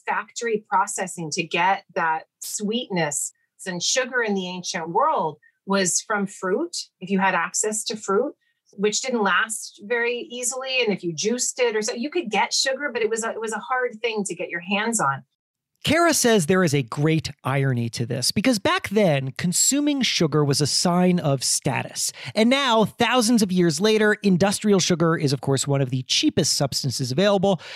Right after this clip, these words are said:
Speaker 2: So the marker of status has flipped.
Speaker 1: The rich then have to deny themselves sweet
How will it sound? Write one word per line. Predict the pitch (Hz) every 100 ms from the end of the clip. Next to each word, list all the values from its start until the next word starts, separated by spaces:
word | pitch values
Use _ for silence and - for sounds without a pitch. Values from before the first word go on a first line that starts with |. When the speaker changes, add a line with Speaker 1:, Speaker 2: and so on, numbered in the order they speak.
| -
Speaker 2:
So | - 277
the | 240
marker | 233 320 - 392 359
of | 220 -
status | - 247 262 269 262 - - _
has | - 190 151
flipped. | - 160 151 - - - _ _ 170
Speaker 1:
The | 170
rich | 160 185 311 247 - - - - _
then | 170 208 208
have | 202 240 220 220 - -
to | 208 180
deny | 170 202 185 175 208 262
themselves | 226 190 - 165 151 143
sweet | - - 165 143 214